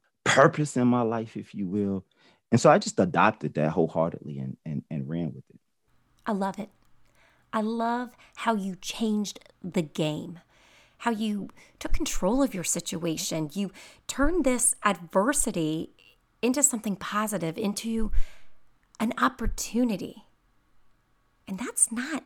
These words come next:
Speaker 2: easy to do. If someone asked you for your definition of resiliency, what would you say?
Speaker 1: Yeah, so resiliency is the ability to bounce back.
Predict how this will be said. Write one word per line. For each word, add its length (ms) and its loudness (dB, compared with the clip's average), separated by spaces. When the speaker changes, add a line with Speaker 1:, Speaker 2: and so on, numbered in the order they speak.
Speaker 2:
easy 280 0
to 120 -2
do. 520 -6
If 120 4
someone 400 4
asked 280 2
you 80 -4
for 160 -6
your 340 0
definition 680 0
of 500 0
resiliency, 1120 -4
what 180 4
would 120 12
you 80 2
say? 380 -2
Speaker 1:
Yeah, 100 10
so 340 8
resiliency 720 8
is 180 6
the 180 2
ability 580 0
to 80 -14
bounce 640 -12
back. 400 -6